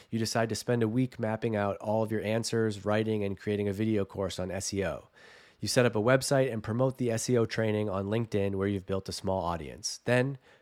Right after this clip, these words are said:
you get your first five customers. That's how it can happen. That's the path that you can take today if you want to build your own business. Narrated by me, Dave,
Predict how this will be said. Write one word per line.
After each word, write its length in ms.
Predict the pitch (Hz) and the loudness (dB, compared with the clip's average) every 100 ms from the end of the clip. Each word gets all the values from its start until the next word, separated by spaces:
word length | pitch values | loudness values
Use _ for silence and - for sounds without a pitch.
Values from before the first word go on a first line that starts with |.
| _ | _
you 120 | 104 | -4
get 120 | 117 | -2
your 100 | 104 | -2
first 320 | 92 113 107 | -2 -2 -2
five 300 | - 98 95 | -4 -4 -4
customers. 640 | - 104 - 69 50 - - _ _ _ _ | -6 -8 -8 -12 -14 -16 -18 _ _ _ _
That's 240 | - 131 - | -2 0 4
how 120 | 131 | 4
it 80 | 123 | 4
can 140 | 113 | 0
happen. 460 | 104 101 80 62 - _ _ _ | 0 -2 -4 -10 -14 _ _ _
That's 260 | 110 120 - | -2 -2 -2
the 60 | |
path 400 | 131 - 110 107 | -4 -2 0 -2
that 60 | 110 | -4
you 100 | 110 | -4
can 180 | 120 110 | -2 -2
take 240 | 110 110 | -2 -2
today 380 | - 101 87 85 | -2 0 0 -2
if 140 | 85 101 | -4 -4
you 160 | 101 | -2
want 240 | 92 95 - | 0 -2 -4
to 60 | |
build 400 | 87 90 85 85 - | -4 -2 -2 -6 -10
your 160 | 85 | -8
own 220 | 85 85 | -6 -6
business. 540 | 80 76 - - - - _ _ _ _ _ _ _ _ _ _ _ _ _ - | -6 -8 -10 -14 -18 -20 _ _ _ _ _ _ _ _ _ _ _ _ _ -6
Narrated 540 | 101 95 98 98 92 | -2 0 0 0 -2
by 180 | 95 92 | -2 0
me, 240 | 117 127 | 0 0
Dave, 540 | 76 110 117 71 - | 2 4 4 0 -10